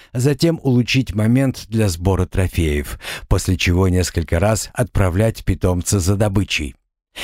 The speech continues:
Итогом же всей этой возни оказался самый настоящий пшик. Хотя система расщедрилась на мифриловую монету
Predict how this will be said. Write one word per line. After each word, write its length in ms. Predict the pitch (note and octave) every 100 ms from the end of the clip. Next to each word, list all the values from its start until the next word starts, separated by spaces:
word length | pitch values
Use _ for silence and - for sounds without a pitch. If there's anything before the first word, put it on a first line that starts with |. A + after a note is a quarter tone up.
| - -
Итогом 560 | D3 F3+ F#3+ C3+ G2+
же 160 | D#2 G2
всей 380 | - - G#2+ G#2
этой 360 | A2 G2+ F#2+
возни 580 | E2+ F2+ F#2 B2+ F#3+ D3+ - _
оказался 640 | C#3+ D3+ C3+ F3 D3+ C#3
самый 440 | - E3+ E3 E3
настоящий 720 | C#3+ C3+ - B2 B2+ A#2+ - B2
пшик. 480 | - - D2 - - _ _ _ _ _
Хотя 300 | - F2+ F2
система 600 | E2 F2+ - A#2+ A2 F#2+
расщедрилась 840 | F2 E2 - C#3+ G#2 G2 F#2+ F2+ - -
на 200 | G#2 G#2+
мифриловую 800 | A2 A2 - A2+ G2 F2+ F2+ F2
монету 540 | E2 A2+ D3 B2+ G2